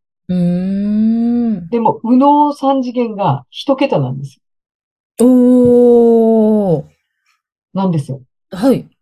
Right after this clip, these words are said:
Speaker 2: で、うわっと思って、そうかと思って。だけど、こう、実際お会いしていろいろお話をしたり、した時に、あ、なんかそこまで、こう、コミュニケーション上で何かこう、不都合があったりとか、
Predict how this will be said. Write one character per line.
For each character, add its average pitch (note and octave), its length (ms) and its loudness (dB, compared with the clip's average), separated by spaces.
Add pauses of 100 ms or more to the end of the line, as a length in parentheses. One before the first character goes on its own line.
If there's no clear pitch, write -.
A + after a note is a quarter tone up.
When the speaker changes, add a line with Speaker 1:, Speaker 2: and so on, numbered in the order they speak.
(180)
Speaker 2:
で、 G3 400 -2 (1400)
う A#3+ 80 -6
わ C4+ 200 -2
っ C#4 100 -12 (160)
と A3+ 120 -8
思 F#3+ 160 -2
っ F#3 60 -12 (200)
て、 E3+ 320 -2
そ A#3+ 220 -10
う A#3 100 -18
か D3+ 260 -2
と C#3 60 -10
思 C3 140 -6
っ - 20 -20
て。 C3+ 60 -20 (520)
だ C#4 140 -4
け C#4+ 180 -4
ど、 C4 320 -2
こ F3+ 120 -6
う、 D#3 40 -2
実 F#3 200 -6
際 A3+ 80 0
お D#3+ 160 2
会 F#3+ 60 0
い - 20 -10
し F#3 80 -14
て F3+ 100 -6 (140)
い F3+ 100 -10
ろ F3+ 120 -4
い F3 40 -4
ろ E3 140 -4
お E3+ 120 -12
話 F3+ 360 -6
を D#3+ 40 -6
し C#3+ 120 -10
た F#3 100 -2
り、 E3+ 220 -4 (340)
し - 80 -20
た G3+ 140 -2
時 G3 260 -4
に、 D3+ 320 2 (520)
あ、 B3 140 0
な D#4 180 -2
ん F4 40 -12
か F#3+ 240 0
そ - 180 -10
こ E4 160 -10
ま F4+ 160 -6
で、 A3 320 -2
こ D3+ 140 -6
う、 C#3 60 -4
コ G#3 100 -10
ミ G#3+ 120 -8
ュ - 20 -10
ニ - 40 -12
ケ G3+ 160 -6
ー G3 40 -6
シ G3+ 100 -10
ョ G3 80 -4
ン G3 60 -6
上 F#3 200 -2
で A3 120 -4
何 A3+ 260 -2
か D#3 160 -4
こ C#3 160 -4
う、 B2+ 40 -2
不 - 120 -16
都 G3 140 -10
合 F#3 120 0
が D3 100 0
あ D3 60 0
っ C#3+ 80 -12
た - 120 -4
り D#3 100 -2
と C3+ 160 -6
か、 D3+ 340 -2